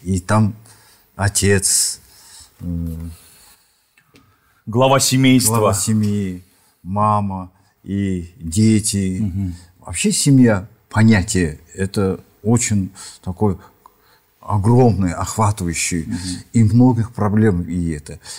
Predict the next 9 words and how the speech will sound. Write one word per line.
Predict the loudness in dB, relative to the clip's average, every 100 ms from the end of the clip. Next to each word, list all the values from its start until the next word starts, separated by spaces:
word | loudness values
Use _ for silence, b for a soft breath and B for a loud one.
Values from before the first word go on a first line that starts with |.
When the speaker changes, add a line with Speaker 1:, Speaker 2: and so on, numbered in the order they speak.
| B
Speaker 1:
Сейчас | -4 0 0
современные | 2 4 6 6 6 4
семьи, | 2 4 6 6 4 0 B B B B -6
например, | 0 4 4 4 B B _ -2
даже | 0 0 -2 -6 -16 -12 -12 -14 _ b b _ _ _ -2
не | 0
во | 4 2
время | 4 4 4
Рамадана | 2 2 2 2 0 -6